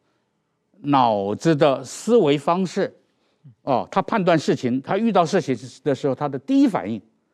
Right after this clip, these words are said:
他的，这第一个看问题的角度，如果那个是很有-，独特的话，那么我想请问各位，假设爱因斯坦把他看到物理现象的时候，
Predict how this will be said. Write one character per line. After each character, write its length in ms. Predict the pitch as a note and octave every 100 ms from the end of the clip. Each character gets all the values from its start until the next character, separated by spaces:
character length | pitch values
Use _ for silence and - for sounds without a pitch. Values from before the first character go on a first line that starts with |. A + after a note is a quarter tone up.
| _ -
他 100 | G3
的， 120 | F#3
这 120 | G3
第 240 | E3+ C4+ D4
一 60 |
个 120 | C4+ E3
看 180 | G3
问 120 | E3+ C#3+
题 100 | A#2
的 100 | A#2
角 180 | F2 F#2+
度， 200 | A2+ - _ _ _ _ _ _ _
如 180 | A#2 F3+
果 160 | G#3+ B2
那 120 | D#3
个 100 | C#3+
是 140 | C3+ B2+
很 200 | - G#2
有-， 140 | A#2 -
独 160 | - C3
特 140 | D#3+
的 80 | A#2
话， 220 | G#2 G2 - _ _ -
那 140 | F#3
么 120 | C3+
我 120 | C3+
想 160 | D3 C3
请 180 | - G#2+
问 120 | A2+
各 120 | A#2+
位， 160 | A2+ G2 _ _ _ -
假 360 | E3 A#2+ G2+
设 360 | - B3+ F#3+ G#2 - _
爱 280 | - A3 G#3
因 340 | G3 G#3+ G#3
斯 240 | G3 G3+ G#3
坦 300 | - G2+ E2+ - _ _ _
把 280 | C3 A2 A2+
他 400 | - F3 E3+ D#3+ _ _
看 300 | - G#3 D3+
到 300 | D#3 C3+ - _ _
物 200 | A#3 G#3
理 160 | C#3 G#2+
现 240 | - F3
象 240 | C#3 D3+ A#2
的 80 |
时 140 | G2 A#2+
候， 260 | C3 B2